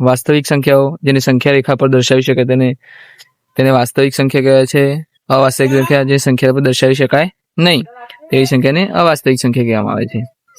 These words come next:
પછી અવિભાજ્ય સંખ્યાઓ છે, પછી પૂછાયેલા પ્રશ્નો છે અને આ વિભાજ્યની ચાવીઓ છે. બસ આટલું જ છે, વધારે આપણે લીધું નહીં, ટૂંકો વીડિયો છે. આ બાજુ બ-, પતંગ ચગતા હતા પણ બંધ થઈ ગયા.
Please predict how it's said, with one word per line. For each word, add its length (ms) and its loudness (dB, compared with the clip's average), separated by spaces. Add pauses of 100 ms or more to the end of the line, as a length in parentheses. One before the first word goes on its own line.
(600)
પછી 220 -2
અવિભાજ્ય 420 2
સંખ્યાઓ 440 0
છે, 260 -2
પછી 160 0
પૂછાયેલા 440 0
પ્રશ્નો 420 0
છે 220 -2
અને 160 -2
આ 40 2
વિભાજ્યની 460 2
ચાવીઓ 340 0
છે. 180 -8 (500)
બસ 140 0
આટલું 300 0
જ 40 -4
છે, 100 -2
વધારે 320 2
આપણે 240 -2 (480)
લીધું 240 2
નહીં, 440 -2
ટૂંકો 360 0
વીડિયો 320 2
છે. 460 -4 (400)
આ 60 2
બાજુ 380 2 (640)
બ-, 140 -6 (540)
પતંગ 320 0
ચગતા 320 0
હતા 140 2
પણ 300 2 (520)
બંધ 220 0
થઈ 180 0
ગયા. 120 -2